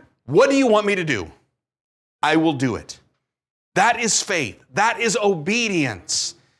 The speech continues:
It's not about religious rituals and, and anything that we have to follow like that. It's not a checklist. But at the same time,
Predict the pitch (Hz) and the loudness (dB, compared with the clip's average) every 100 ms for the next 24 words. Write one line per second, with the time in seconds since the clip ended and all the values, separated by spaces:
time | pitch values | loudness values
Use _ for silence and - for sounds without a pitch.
0 | - 190 - 220 262 233 226 208 170 165 | -8 -4 0 2 2 2 2 2 -2 0
1 | 185 185 190 247 196 226 214 165 156 208 | 0 2 2 2 2 0 -2 -2 -2 -2
2 | - - 214 190 160 127 160 135 - - | 0 0 2 2 2 -2 -4 -4 -10 -6
3 | 180 190 214 233 226 226 233 226 220 202 | -6 -2 0 0 0 0 2 2 2 2
4 | 190 202 220 202 214 220 214 214 202 214 | 0 -2 -4 -2 0 2 4 2 2 -2
5 | 196 - 233 233 - - 247 226 220 185 | -2 -4 -4 -4 -4 -2 -2 0 0 0
6 | - - - _ _ _ _ _ _ _ | 0 -6 -10 _ _ _ _ _ _ _
7 | _ 226 208 - 202 - 202 240 240 - | _ -2 -2 -2 0 2 2 2 2 0
8 | 233 247 226 | 0 0 0